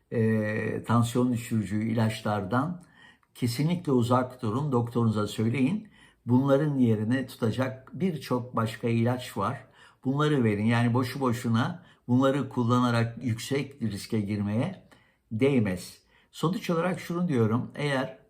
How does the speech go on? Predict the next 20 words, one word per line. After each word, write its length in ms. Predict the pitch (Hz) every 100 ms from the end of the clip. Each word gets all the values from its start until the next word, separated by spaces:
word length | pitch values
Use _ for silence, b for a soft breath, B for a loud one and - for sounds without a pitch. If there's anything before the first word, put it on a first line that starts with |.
| b b b
hastayı 680 | - 147 156 - 139 143 -
etüt 320 | 139 120 156
ettik, 640 | 110 - - 123 - - _ _ b b -
e, 500 | 131 120 117 117 117
aşı 240 | 120 -
tedavisinden 840 | 143 127 120 113 - 113 113 123 117
yarar 320 | 117 113 120
göreceğini 720 | 110 104 98 95 95 98 92 90
gördük, 760 | 123 123 110 117 - - _ b b b b
diğer 320 | 120 143 143 143
kriterler 760 | 135 120 131 131 135 131 120
de 80 | 117
uyuyor 720 | 117 131 139 113 101 113 175 - _ b b -
ama 520 | 131 110 117 - - _ _ -
ace 240 | 147 131
inhibitörü, 880 | 123 117 113 113 104 113 147 185 - b b b
e, 300 | - 120 113
tansiyon 380 | 117 123 123 135
ilacı 240 | 113 117 -
kullanıyor. 520 | 127 110 92 90